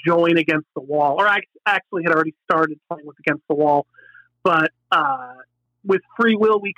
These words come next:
kinda started having some creative differences, and I thought we were kinda becoming a little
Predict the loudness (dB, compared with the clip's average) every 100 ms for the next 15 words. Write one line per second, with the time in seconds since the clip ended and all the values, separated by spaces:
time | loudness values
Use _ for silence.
0 | 0 0 0 -2 0 0 0 -2 -2 -6
1 | -10 -2 0 2 0 -6 -6 -8 -2 0
2 | 2 0 _ _ _ _ _ -2 0 0
3 | -4 -12 -18 _ _ _ -2 0 -2 -4
4 | -4 -6 -6 -2 0 0 -2 -6 -6 -4
5 | -4 -4 -6 -10